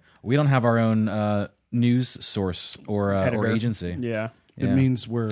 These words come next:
Speaker 3: um,
Speaker 2: That's okay though. I don't mind talking
Speaker 1: We
Speaker 2: about
Speaker 1: just
Speaker 2: the
Speaker 1: read the
Speaker 2: news.
Speaker 1: internet.
Speaker 2: I don't mind discussing the
Speaker 3: we're
Speaker 2: news
Speaker 3: secondary
Speaker 2: and things
Speaker 3: source.
Speaker 2: around that,
Speaker 3: We're,
Speaker 2: but
Speaker 3: it means we're not primary
Speaker 1: I'm being very
Speaker 3: source.
Speaker 1: dry about it.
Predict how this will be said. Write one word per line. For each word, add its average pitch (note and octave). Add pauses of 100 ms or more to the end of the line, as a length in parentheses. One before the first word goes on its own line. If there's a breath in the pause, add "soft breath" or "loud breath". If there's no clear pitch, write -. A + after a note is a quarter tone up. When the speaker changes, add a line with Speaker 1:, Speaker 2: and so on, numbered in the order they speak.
(100)
Speaker 3:
um, G2
Speaker 2:
That's -
okay A3
though. D#3
I E3+
don't A#3
mind E3
talking F3
Speaker 1:
We -
Speaker 2:
about C3
Speaker 1:
just A#2+
Speaker 2:
the B2
Speaker 1:
read B2
the - (160)
Speaker 2:
news. G#2
Speaker 1:
internet. F2+
Speaker 2:
I D3+
don't F3+
mind E3+
discussing C#3
the A#2+
Speaker 3:
we're A#2+
Speaker 2:
news A2
Speaker 3:
secondary C3
Speaker 2:
and G2
things C3
Speaker 3:
source. B2
Speaker 2:
around B2
that, G#2+
Speaker 3:
We're, A#2
Speaker 2:
but A#2+ (160)
Speaker 3:
it A#2
means A#2+
we're A#2+
not G#2+
primary C3+
Speaker 1:
I'm D#3
being E3+
very C3+
Speaker 3:
source. G#2
Speaker 1:
dry G#2+
about F2+
it. -